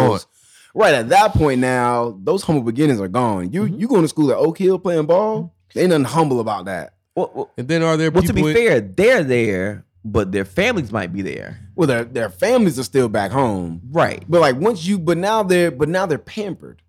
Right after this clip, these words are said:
Speaker 3: Mm-hmm.
Speaker 2: Like, once you, once you get to a Mount Verde and playing basketball, you're pampered now.
Speaker 3: So again, we, so, so now we're outside the, like, the, that cutoff to where even, like, Derrick Rose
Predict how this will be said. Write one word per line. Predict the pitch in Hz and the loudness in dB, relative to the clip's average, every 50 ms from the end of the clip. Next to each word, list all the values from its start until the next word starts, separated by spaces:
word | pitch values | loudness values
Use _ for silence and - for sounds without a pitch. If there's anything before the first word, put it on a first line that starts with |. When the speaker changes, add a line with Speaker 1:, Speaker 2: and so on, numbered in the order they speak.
| _ - | _ -10
Speaker 3:
Mm-hmm. | 139 143 | -4 -2
Speaker 2:
Like, | 160 202 | -2 -2
once | 240 175 233 269 - - | 0 0 -2 -2 -2 -2
you, | 254 240 | -2 -2
once | 220 190 233 302 285 | -2 -4 -8 -6 -6
you | 269 240 | -6 -6
get | 196 226 220 - | -6 -6 -6 -2
to | 208 160 | 0 0
a | 143 131 | 0 2
Mount | 123 135 160 160 139 123 | 2 0 -2 -2 -4 -6
Verde | 117 147 156 170 175 175 160 139 | -2 0 2 2 2 0 -2 -2
and | 139 | -4
playing | - 185 160 151 131 | -4 -2 -2 0 0
basketball, | 127 147 160 185 180 180 160 170 180 180 175 170 - | 2 2 0 0 -2 -2 -2 -2 -2 -2 -4 -6 -6
you're | 226 - | -8 -8
pampered | - - - 139 139 - - 92 76 | -8 -6 -6 -4 -6 -6 -6 -10 -12
now. | - 90 82 143 | -12 -12 -8 -4
Speaker 3:
So | 165 170 | -2 -2
again, | 165 156 143 170 156 117 104 104 | -2 -2 -2 -4 -4 -4 -2 -2
we, | 143 165 147 - | -2 -4 -4 -6
so, | - - 139 120 | -8 -4 -4 -4
so | 113 123 135 | -2 -4 -6
now | 120 127 139 143 135 | -6 -4 -4 -4 -4
we're | 120 107 - - | -4 -6 -6 -6
outside | - 127 120 - - - - 143 139 135 123 110 | -8 -8 -8 -8 -10 -8 -4 -4 -2 -2 -4 -4
the, | 110 104 92 - | -6 -8 -8 -10
like, | - 87 92 87 85 80 80 101 | -10 -10 -8 -8 -10 -12 -14 -12
the, | 98 92 87 95 82 87 - _ _ _ _ _ _ _ - | -10 -8 -8 -8 -10 -12 -14 _ _ _ _ _ _ _ -10
that | 101 98 127 127 - - | -6 -4 -4 -4 -4 -8
cutoff | - - 156 151 131 120 113 110 107 107 - | -8 -6 -2 -2 0 0 0 0 -2 -4 -6
to | - 107 | -8 -6
where | 101 101 98 92 90 92 92 87 101 107 - _ _ _ _ _ _ _ _ _ _ - | -4 -4 -2 -2 -2 -4 -4 -6 -8 -10 -12 _ _ _ _ _ _ _ _ _ _ -12
even, | 110 127 127 117 117 107 104 101 95 78 - _ _ | -8 -6 -6 -4 -4 -4 -6 -8 -10 -12 -14 _ _
like, | - 98 101 101 95 | -10 -10 -8 -4 -4
Derrick | 117 117 110 104 95 95 | -2 -2 -2 -4 -4 -6
Rose | 113 113 107 107 - 107 107 - - _ | -6 -6 -6 -6 -10 -14 -18 -20 -20 _